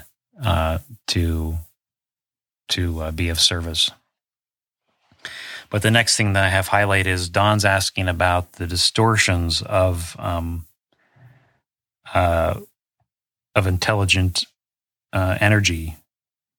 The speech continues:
or intelligent infinity, I guess. And, um,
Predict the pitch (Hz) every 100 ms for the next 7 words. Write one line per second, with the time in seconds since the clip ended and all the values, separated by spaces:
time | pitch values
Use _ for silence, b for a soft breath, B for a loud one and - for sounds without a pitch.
0 | _ _ _ - 95 87 85 95 90 90
1 | 87 87 82 101 90 85 85 82 85 87
2 | - - _ b b b b b b b
3 | _ _ _ _ _ _ _ _ _ _
4 | _ _ _ _ _ _ _ _ _ _
5 | _ _ _ _ _ _ _ _ _ _
6 | _ _ _ _ _ _ _ _ _ _
7 | _ - 95 92 90 87 85 85 -